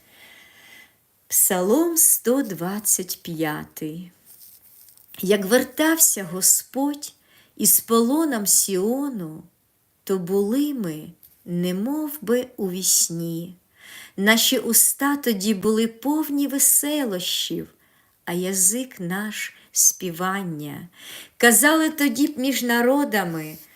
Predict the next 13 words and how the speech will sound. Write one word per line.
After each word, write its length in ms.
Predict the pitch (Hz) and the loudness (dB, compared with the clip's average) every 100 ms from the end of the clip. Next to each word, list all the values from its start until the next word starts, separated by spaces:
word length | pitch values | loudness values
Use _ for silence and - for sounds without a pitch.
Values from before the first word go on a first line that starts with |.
| _ _ | _ _
Велике 840 | 170 170 214 220 247 330 320 285 | -10 2 4 4 2 0 0 -4
вчинив 840 | 285 - - 190 185 180 190 214 208 | -4 -4 -4 -2 -4 -4 -4 -4 -8
Господь 680 | - 156 185 - - 190 196 | -14 -4 0 0 0 -6 -2
з 120 | 175 170 | -2 -2
ними, 580 | 170 170 165 156 151 - 170 _ _ _ _ _ | -2 -4 -4 -8 -12 -16 -20 _ _ _ _ _
велике 840 | 165 160 196 202 214 277 285 254 | -10 -2 2 4 4 2 0 -4
вчинив 960 | 247 - - 202 196 185 185 185 180 - _ _ | -4 -4 -4 -4 -4 -4 -4 -8 -12 -20 _ _
Господь 840 | - 151 160 - - - 180 175 170 | -12 -6 0 2 0 -2 -2 0 0
з 140 | - | -2
нами. 640 | 165 165 190 208 170 156 160 - - - - | -2 -4 -4 -6 -8 -10 -14 -20 -20 -20 -16
Були 480 | - 185 269 285 320 | -6 2 4 6 6
радісні 840 | 302 302 320 240 262 - - 247 | 6 6 4 2 4 4 2 -6
ми, 460 | 240 214 196 170 170 | -4 -2 -2 -6 -10